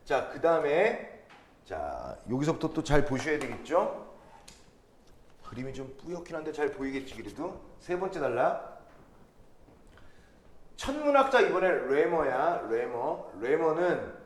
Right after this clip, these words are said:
최초로 빛의 속력을 과학적 방법으로 측정한 사람이라는 거야. 갈릴레이는 측정을 못하고 그쳤어. 그래도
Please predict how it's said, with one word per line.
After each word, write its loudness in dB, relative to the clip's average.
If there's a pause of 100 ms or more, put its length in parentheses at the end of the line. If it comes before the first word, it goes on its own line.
(340)
최초로 2 (180)
빛의 -2
속력을 -2
과학적 6
방법으로 -2
측정한 -4
사람이라는 -6
거야. -10 (400)
갈릴레이는 4
측정을 -4
못하고 -4 (200)
그쳤어. -6
그래도 0